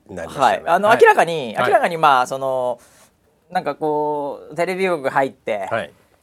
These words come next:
Speaker 2: で、「なんとかスタジオです」みたいな。
Speaker 1: うん、うん。
Speaker 2: で、「湾岸スタジオです」みたいな。
Speaker 1: はい、はい。
Speaker 2: で、なんかもう迷路みたいな感じになってて、
Speaker 1: はい。
Speaker 2: で、「ここです」みたいな
Speaker 1: うん、うん、うん。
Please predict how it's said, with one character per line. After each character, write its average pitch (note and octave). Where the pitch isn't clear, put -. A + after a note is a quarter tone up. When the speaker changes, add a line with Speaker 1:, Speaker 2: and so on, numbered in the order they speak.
Speaker 2:
で、 E3
「な D#3
ん D3+
と D#3
か C#3+
ス -
タ -
ジ -
オ -
で -
す」 -
み G#2
た G2+
い -
な。 C#2+
Speaker 1:
う F#2
ん、 -
う F2+
ん。 -
Speaker 2:
で、 -
「湾 D#3
岸 D#3
ス -
タ B3
ジ E3
オ -
で -
す」 -
み -
た F2+
い -
な。 -
Speaker 1:
は -
い、 -
は D#3+
い。 -
Speaker 2:
で、 D3
な D#3+
ん -
か B2+
も B2
う C#3
迷 G#3
路 D3
み A2
た F#2
い E2+
な E2+
感 G2
じ F#2
に F#2
な F2+
っ -
て F2
て、 D2
Speaker 1:
は G#2+
い。 -
Speaker 2:
で、 F3+
「こ D3+
こ -
で C3
す」 -
み F2+
た E2+
い A2+
な E2
Speaker 1:
う F2
ん、 E2
う -
ん、 D2+
う D#2
ん。 -